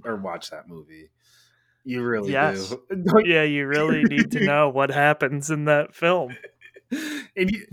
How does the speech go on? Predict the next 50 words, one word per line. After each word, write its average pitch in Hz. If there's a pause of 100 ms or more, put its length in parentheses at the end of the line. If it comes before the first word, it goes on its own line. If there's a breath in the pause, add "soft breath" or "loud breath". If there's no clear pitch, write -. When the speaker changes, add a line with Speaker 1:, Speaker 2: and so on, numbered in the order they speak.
(160)
Speaker 1:
I 214
mean, 214
us 214
talking 160
about 117
it 110
will 120
be 110
all 104
right, 87
but, 104
like, 117
I 156
think 143
you 127
need 113
to 87
see 90
it -
for -
yourself. - (160)
Speaker 2:
Yeah, 156
I, 165
I 143
agree. 135
I -
agree 127
with -
that. -
Speaker 1:
Okay. - (840 loud breath)
Speaker 2:
Um, 131
but, 147
I 165
mean, 165
we 208
can 254
get 143
right 135
into 151
it. 131 (160)
Speaker 1:
Yeah. 143
Speaker 2:
Uh, 131 (240)
j-, 180
the 151
news: 160
Jeff 165
Grubb, 190
correct, 151
Amundo. 139
Speaker 1:
Mm-hmm. 143